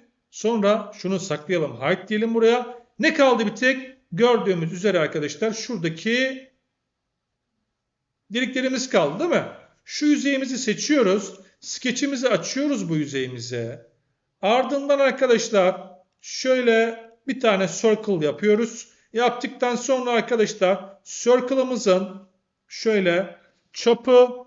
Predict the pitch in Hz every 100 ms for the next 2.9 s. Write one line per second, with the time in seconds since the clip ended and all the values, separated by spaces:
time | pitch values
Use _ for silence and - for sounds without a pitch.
0 | _ _ _ _ _ _ _ _ _ _
1 | _ _ _ _ - 220 269 247 220 196
2 | 180 - 165 135 160 - - -